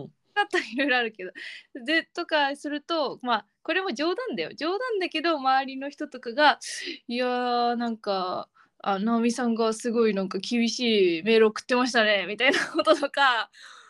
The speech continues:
Speaker 2: 「なんかこれはなんかすごい直美さん怒ってましたよね」とか、「怒ってたよね」
Speaker 1: <laughs>
Speaker 2: とか、
Speaker 1: 怒ってないのにね。
Speaker 2: なんか、
Speaker 1: うん。
Speaker 2: 先輩とか後輩とかにもなんかそう言われたりして、「いや、あなたたちそんなこと普通に平常から言ってるじゃん」
Speaker 1: うん。
Speaker 2: みたいな。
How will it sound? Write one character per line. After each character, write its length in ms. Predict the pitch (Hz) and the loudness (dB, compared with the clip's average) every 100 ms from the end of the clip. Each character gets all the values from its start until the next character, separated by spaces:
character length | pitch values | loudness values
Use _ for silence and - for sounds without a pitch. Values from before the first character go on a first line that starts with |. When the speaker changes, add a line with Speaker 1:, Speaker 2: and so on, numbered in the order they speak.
| - - | -20 -14
Speaker 2:
「な 120 | 262 | -12
ん 100 | 254 | -12
か 160 | 240 233 | -12 -6
こ 160 | 240 | -2
れ 140 | 240 240 | 0 -2
は 200 | 247 240 | -4 -6
な 80 | 254 | -8
ん 120 | 247 | -8
か 160 | 220 214 | -6 -6
す 120 | 226 | -4
ご 200 | 226 226 | 0 4
い 220 | 214 202 202 | 4 4 2
直 180 | 233 | 0
美 80 | 233 | 0
さ 80 | 247 | -2
ん 20 | 233 | -4
怒 140 | 226 | -4
っ 60 | 220 | -6
て 200 | - 208 | 0 2
ま 140 | 208 | 2
し 100 | 214 | -2
た 80 | 190 | -4
よ 140 | 165 | -2
ね」 260 | 190 175 165 _ | -2 -2 -6 _
と 60 | - | -14
か、 100 | - | -6
「怒 220 | 226 220 | -6 -6
っ 80 | 262 | -10
て 100 | - | -4
た 80 | - | 4
よ 120 | 277 | 6
ね」 180 | 214 359 | 8 6
Speaker 1:
<laughs> 0 | |
Speaker 2:
と 80 | 269 - - - | 4 -6 -20 0
か、 180 | 214 185 | 2 4
Speaker 1:
怒 120 | 320 | 2
っ 100 | 330 | 2
て 120 | - | -2
な 180 | 208 - | -2 -2
い 60 | 208 | -2
の 120 | 160 | -4
に 100 | 160 | -6
ね。 80 | 196 | -4
Speaker 2:
な 60 | - | -6
ん 20 | 196 | -8
か、 60 | 180 | -10
Speaker 1:
う 100 | 156 | -8
ん。 40 | |
Speaker 2:
先 180 | 285 277 | -8 -6
輩 240 | 262 262 | -4 -4
と 220 | 247 - 240 | -8 -18 -12
か 140 | 208 | -12
後 160 | 196 226 | -10 -6
輩 140 | 226 | -6
と 80 | 226 | -4
か 100 | 214 | -4
に 80 | 190 | -4
も 120 | 185 | -6
な 100 | 202 | -10
ん 40 | 208 | -4
か 200 | 190 214 | -4 -2
そ 260 | 220 190 | -2 -2
う 20 | |
言 140 | - 220 | -2 2
わ 120 | 220 | 2
れ 100 | 220 | 2
た 140 | 220 | 0
り 80 | 190 | -4
し 100 | 220 | -4
て、 320 | - 226 202 - | 0 2 2 2
「い 40 | |
や、 140 | 247 | 6
あ 60 | 262 | 6
な 180 | 571 740 | 6 2
た 160 | 622 508 | 2 0
た 120 | 359 | -2
ち 160 | 233 262 | -6 -12
そ 120 | 277 | -10
ん 120 | 392 | -8
な 120 | 415 | -6
こ 140 | 427 415 | -4 -4
と 100 | 349 | -4
普 160 | 233 | -8
通 240 | 220 403 392 | -2 2 2
に 200 | 381 370 | 0 -6
平 240 | 349 381 | 0 2
常 200 | 339 359 | 2 2
か 140 | 349 359 | 0 -2
ら 60 | |
言 100 | 247 | -4
っ 40 | 220 | -6
て 140 | 277 | -6
る 100 | 262 | -6
じ 100 | 240 | -4
ゃ 60 | 196 | -8
ん」 20 | |
Speaker 1:
う 20 | - | -8
ん。 20 | |
Speaker 2:
み 80 | - | -12
た 80 | |
い 20 | |
な。 60 | 175 | -12